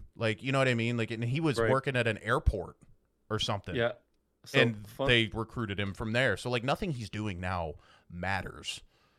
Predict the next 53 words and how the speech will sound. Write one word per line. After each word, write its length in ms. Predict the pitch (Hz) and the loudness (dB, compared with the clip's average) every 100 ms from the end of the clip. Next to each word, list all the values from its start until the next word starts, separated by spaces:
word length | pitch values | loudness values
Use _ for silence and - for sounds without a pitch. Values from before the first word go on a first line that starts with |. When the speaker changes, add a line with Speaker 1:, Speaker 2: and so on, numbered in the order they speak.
| _ _ _ _ | _ _ _ _
Speaker 2:
So, 240 | - 123 110 | -6 0 2
Speaker 1:
at 100 | 98 | 2
all. 160 | 95 | 0
Speaker 2:
so 200 | - 113 | 0 -2
side 500 | 104 - 113 123 135 | -2 -6 0 2 2
note, 320 | 110 98 98 98 _ _ _ | -4 -6 -8 -10 _ _ _
uh, 220 | 110 104 | -4 -2
I 80 | 104 | 0
used 120 | 123 | -2
to 60 | 123 | -2
have, 80 | 107 | -4
like, 140 | 107 | -4
an 100 | 101 | -6
English 420 | 110 107 104 107 - | -8 -6 -4 -6 -6
teacher 420 | 107 - 107 98 | -8 -6 -8 -6
back 220 | 107 104 | -6 -8
in 60 | 101 | -6
high 120 | 104 | -8
school 220 | - 107 | -6 -6
that 60 | 104 | -6
used 120 | 101 | -6
to 80 | 98 | -8
hate 380 | - 107 104 - | -6 -2 -2 0
Forrest 360 | 123 127 127 | 2 2 2
Gump. 340 | 147 160 185 - - _ _ _ _ | 2 2 0 -12 -20 _ _ _ _
Um, 480 | 113 107 98 98 98 - | 0 2 2 0 -4 0
I 100 | 143 | 2
love 200 | 131 113 | 2 2
Forrest 280 | 107 98 | -2 -2
Gump, 280 | 107 98 - | -2 -4 -2
by 140 | 104 95 | 0 2
the 80 | |
way. 220 | 95 95 95 | 2 -2 -4
Like, 140 | 98 | -4
it's 120 | 101 - | -6 -2
probably, 540 | 113 110 110 107 107 | 2 4 4 2 2
in 80 | 104 | -2
my 200 | 104 104 | -2 -2
opinion, 360 | 101 104 104 | -4 -6 -6
like, 140 | 101 95 | -6 -6
one 160 | 101 | -4
of 80 | 107 | -2
my 240 | 104 101 104 | -2 -2 -4
top 300 | - 104 - | -4 -6 -2
five 440 | 110 104 101 95 | 0 2 2 0
most 340 | 101 104 104 107 | -2 -2 -2 -2
watched 260 | 104 - | -2 -2
movies 320 | 104 104 117 | -8 -6 -4
in 60 | 113 | -4
my 100 | 104 | -6
entire 300 | 98 104 101 | -4 0 0
life. 300 | 98 98 - | -2 -10 -14
So 300 | - 95 95 | -8 -6 -6